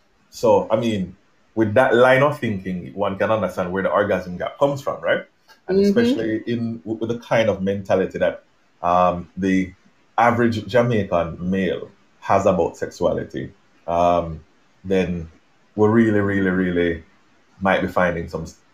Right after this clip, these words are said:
Speaker 1: might, might be finding some, some, some cases here. I see the guy that named Samuels. Him se-, him seem like him have money. Him a go a Regency with film girl them.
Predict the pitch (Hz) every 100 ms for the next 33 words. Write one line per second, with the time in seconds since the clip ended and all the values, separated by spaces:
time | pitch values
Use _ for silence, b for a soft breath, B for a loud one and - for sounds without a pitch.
0 | - 98 - 101 85 85 87 85 80 -
1 | - 85 - 82 87 82 85 82 85 -
2 | _ _ - - 117 95 - _ _ _
3 | _ _ 98 117 120 131 120 113 - 117
4 | 98 - 117 107 107 95 - - 98 101
5 | 120 - 113 110 123 117 113 110 - _
6 | _ _ _ _ 127 123 104 92 110 95
7 | 95 110 113 120 135 120 113 98 95 95
8 | 98 92 113 101 92 87 85 76